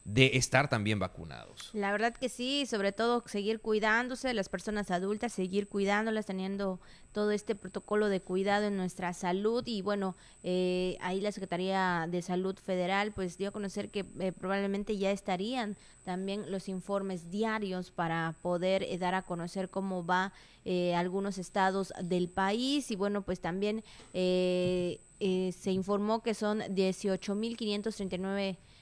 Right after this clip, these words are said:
Speaker 2: nuevos casos y un total de cinco millones setecientos ochenta y nueve mil cuatrocientos un contagios totales en los reportes que el día de ayer estuvimos viendo ahí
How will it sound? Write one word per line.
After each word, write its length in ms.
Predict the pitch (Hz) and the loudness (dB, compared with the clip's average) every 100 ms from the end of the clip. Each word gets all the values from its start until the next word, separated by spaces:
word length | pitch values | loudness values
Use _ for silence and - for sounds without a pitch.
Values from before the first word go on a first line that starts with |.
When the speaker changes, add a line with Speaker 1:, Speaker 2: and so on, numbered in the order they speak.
| - | -6
Speaker 2:
nuevos 360 | 196 202 196 - | -2 0 -2 -2
casos 500 | - 220 - 226 - | 2 2 2 -4 -4
y 120 | 214 | -4
un 80 | 208 | -2
total 340 | 208 208 208 | 0 0 0
de 100 | 202 | -2
cinco 300 | 190 214 196 | -4 -6 -4
millones 400 | 196 190 202 202 | -2 -2 -2 -4
setecientos 600 | 190 180 180 196 190 190 | -4 -6 -6 -6 -6 -8
ochenta 520 | - 196 - 190 175 185 | -6 -6 -4 -6 -4 -4
y 40 | |
nueve 220 | 180 180 | -4 -2
mil 200 | 202 233 | -2 -4
cuatrocientos 640 | - 190 185 175 202 196 - | -6 -8 -6 -6 -4 -4 -6
un 200 | - 226 | -6 -6
contagios 720 | 208 202 180 - 208 - 196 | -4 -4 -4 -4 -6 -6 -8
totales 640 | - 185 - 226 247 233 - - - - | -8 -10 -2 0 2 -2 -4 -16 -20 -8
en 100 | 202 | -2
los 100 | 196 | 0
reportes 600 | 196 190 214 214 214 214 | 0 -2 -2 -2 -2 -4
que 300 | - 196 208 | -2 -2 -4
el 160 | - 185 | -6 -4
día 240 | 190 202 | -2 0
de 100 | 196 | 0
ayer 300 | 185 180 190 | 0 0 0
estuvimos 580 | 196 190 180 190 196 190 | -2 -4 -4 -4 -2 -2
viendo 380 | 180 190 196 196 | -2 -2 0 0
ahí 340 | 170 185 196 | 0 -2 -2